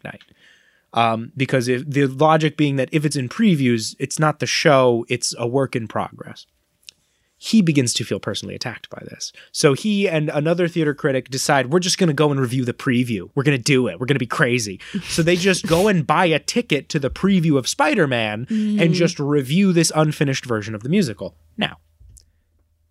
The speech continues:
Speaker 1: would a finished version have gotten better reviews? No,
Speaker 2: No.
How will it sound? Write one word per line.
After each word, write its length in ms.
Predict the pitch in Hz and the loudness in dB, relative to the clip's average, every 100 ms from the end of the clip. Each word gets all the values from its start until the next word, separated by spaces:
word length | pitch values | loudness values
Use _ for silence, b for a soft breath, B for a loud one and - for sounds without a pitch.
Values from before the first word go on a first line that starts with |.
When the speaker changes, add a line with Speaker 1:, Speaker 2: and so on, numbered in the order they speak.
| _ _ _ _ _ - | _ _ _ _ _ -2
Speaker 1:
would 140 | 165 | 2
a 80 | 156 | 2
finished 420 | - 175 180 170 | 2 2 2 0
version 420 | 139 143 165 170 | 0 2 2 2
have 140 | 160 127 | 0 2
gotten 320 | 131 156 135 | 2 2 0
better 200 | 123 123 | 0 0
reviews? 600 | 120 101 117 131 170 - _ _ _ _ _ _ _ | -2 -2 -4 -4 -6 -10 _ _ _ _ _ _ _
No, 300 | 95 90 82 | -4 0 2
Speaker 2:
No. 360 | 87 80 92 160 | 2 2 4 2